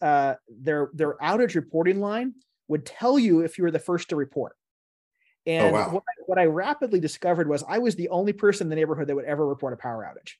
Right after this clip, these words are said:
Speaker 1: And so the, the insight there is I think it's, I think it's a bystander effect. People think when a problem is really obvious that, that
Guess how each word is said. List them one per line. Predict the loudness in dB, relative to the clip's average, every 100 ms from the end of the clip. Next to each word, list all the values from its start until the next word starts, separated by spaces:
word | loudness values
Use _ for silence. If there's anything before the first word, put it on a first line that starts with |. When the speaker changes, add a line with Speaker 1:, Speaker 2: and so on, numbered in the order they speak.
| _ _ 0
Speaker 1:
And | 0 0
so | 0 2
the, | 0 -2
the | -4
insight | 0 0 0 2 2 4
there | 2 2
is |
I | -2
think | -4 -4 -2
it's, | -4 -6 -10 -6
I |
think | -4 -4 -4
it's | -2
a |
bystander | 0 2 2 0 -4 -4 -6
effect. | -6 -8 -8
People | -10 -8 -4
think | -4 -2
when | -2
a |
problem | -2 0 2 2 0
is | 2
really | 0 0
obvious | -2 -2 -2 -2 -8 -20 _ _ _ -2
that, | 6 8 6 _ -2
that | -2